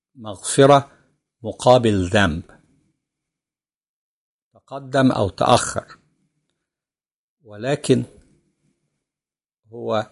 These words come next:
أن المذنبين من أمته يغفر الله لهم، فإذا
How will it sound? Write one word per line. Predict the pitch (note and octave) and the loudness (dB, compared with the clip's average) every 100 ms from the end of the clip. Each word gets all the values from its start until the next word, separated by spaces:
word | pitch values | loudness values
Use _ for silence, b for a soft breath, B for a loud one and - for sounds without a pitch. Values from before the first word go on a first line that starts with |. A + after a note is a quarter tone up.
| _ _ _ _ _ _ _ _ _ _ _ _ _ _ A#2 | _ _ _ _ _ _ _ _ _ _ _ _ _ _ _
أن | A#2 A#2+ | -18 -10
المذنبين | A#2+ A#2 A2 G#2+ A2 A2 G#2+ C#3+ B2 F#2 - _ _ _ _ _ | -4 -2 0 0 0 2 4 6 6 4 -2 _ _ _ _ _
من | A2 A2 | -6 -4
أمته | A2+ G#2 B2+ C3 B2+ B2 B2 _ _ - | 0 2 2 2 0 -2 -2 _ _ -14
يغفر | B2+ A#2 B2+ - G#2+ | 0 0 0 -4 -2
الله | G2+ G#2 A2 G2+ G2 | 0 2 2 4 2
لهم، | F2+ F2 - _ _ _ _ _ _ _ _ _ _ | 2 -2 -14 _ _ _ _ _ _ _ _ _ _
فإذا | - A#2+ C3 C3 B2+ | -12 -2 4 6 4